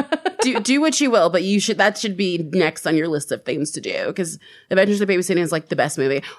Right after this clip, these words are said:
Speaker 2: Ooh, maybe we'll put it on the, um, not the movie, but, like, my costume. We'll put that on the Instagram because
Speaker 1: Okay.
Speaker 2: it's very good. Like, it's
Speaker 1: Yeah, share it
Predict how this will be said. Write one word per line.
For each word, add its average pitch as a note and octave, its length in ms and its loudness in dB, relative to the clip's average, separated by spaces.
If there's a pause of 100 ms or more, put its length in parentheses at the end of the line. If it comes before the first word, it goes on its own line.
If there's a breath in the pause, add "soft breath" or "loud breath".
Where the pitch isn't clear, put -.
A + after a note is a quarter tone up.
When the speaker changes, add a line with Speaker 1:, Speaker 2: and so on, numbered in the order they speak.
(100)
Speaker 2:
Ooh, C#4 100 4
maybe B3 220 2
we'll C4 140 0
put B3 180 -2
it A#3 80 -2
on A3+ 200 -2
the, G#3+ 120 2
um, G3 380 -2
not G#3+ 180 2
the F3+ 80 2
movie, D#3 420 2
but, - 160 -2
like, E3 180 0
my D#3+ 100 0
costume. B2 840 -4 (440)
We'll F#3 120 -4
put F#3 160 -8
that E3+ 100 -6
on D#3+ 140 -4
the D3 80 -2
Instagram G#2+ 640 -6 (280 loud breath)
because B3+ 160 4
Speaker 1:
Okay. D#4 60 2
Speaker 2:
it's A3+ 100 -2
very A3+ 360 4
good. D3 320 0
Like, E3 200 2
it's E3 380 -2
Speaker 1:
Yeah, G3+ 400 -2
share G#3+ 380 0
it - 220 -6